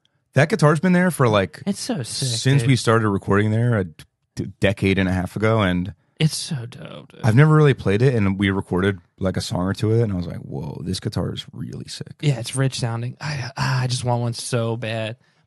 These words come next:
Speaker 2: But I'm getting my, my Strat set up right now. I got it set up this weekend, so
Speaker 1: Oh,
Speaker 2: I'll get
Speaker 1: nice.
Speaker 2: that back.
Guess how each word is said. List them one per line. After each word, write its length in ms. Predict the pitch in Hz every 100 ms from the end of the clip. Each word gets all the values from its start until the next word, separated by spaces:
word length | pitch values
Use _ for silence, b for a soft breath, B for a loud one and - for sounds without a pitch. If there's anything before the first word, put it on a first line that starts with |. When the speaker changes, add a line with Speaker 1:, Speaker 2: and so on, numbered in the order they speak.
| _ -
Speaker 2:
But 300 | 226 196 - _ -
I'm 60 |
getting 180 | 165 214
my, 160 | 185 156
my 160 | 156 151
Strat 320 | - 180 170
set 200 | 175 160
up 160 | 156 151
right 180 | 143
now. 240 | 139 135 135
I 80 | 131
got 160 | 151
it 60 | 135
set 160 | 151
up 80 | 139
this 160 | 135 127
weekend, 300 | 131 123 123
so 60 |
Speaker 1:
Oh, 40 | 127
Speaker 2:
I'll 40 |
get 120 | 120
Speaker 1:
nice. 180 | 127 123
Speaker 2:
that 20 |
back. 360 | 123 117 117